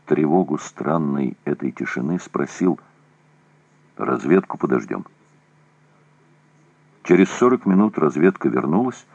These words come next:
и сообщила, что Новомихайловка совершенно пуста.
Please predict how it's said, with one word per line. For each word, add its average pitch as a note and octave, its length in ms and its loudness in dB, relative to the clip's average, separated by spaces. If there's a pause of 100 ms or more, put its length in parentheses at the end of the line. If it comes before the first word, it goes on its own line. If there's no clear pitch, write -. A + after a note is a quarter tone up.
(300)
и D2+ 100 -2
сообщила, B2 600 2
что F#2 240 0
Новомихайловка D2 1040 2
совершенно C#2 760 -2
пуста. - 580 -4